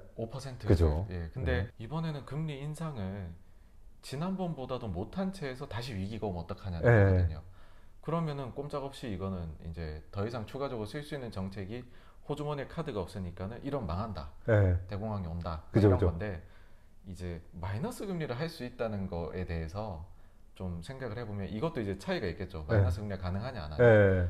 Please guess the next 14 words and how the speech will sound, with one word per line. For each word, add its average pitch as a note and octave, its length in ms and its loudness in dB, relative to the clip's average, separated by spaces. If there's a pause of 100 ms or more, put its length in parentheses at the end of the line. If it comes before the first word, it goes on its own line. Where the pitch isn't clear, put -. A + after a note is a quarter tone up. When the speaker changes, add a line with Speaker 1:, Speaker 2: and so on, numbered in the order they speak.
(120)
Speaker 1:
근데 G#2+ 80 -4
만약 C3+ 200 0
가능하다라고 E3 760 2
하면은 A#2+ 320 -6
뭐 A2 100 -6
마이너스 F#2+ 380 -4
이 F#2 120 -4
프로, G2+ 200 -10
삼 A2+ 200 -10
프로 - 160 -10
가면 E2 320 -6 (120)
Speaker 2:
아. E2 400 4 (200)
Speaker 1:
해결이 C3 220 -8
된다. F2 320 -6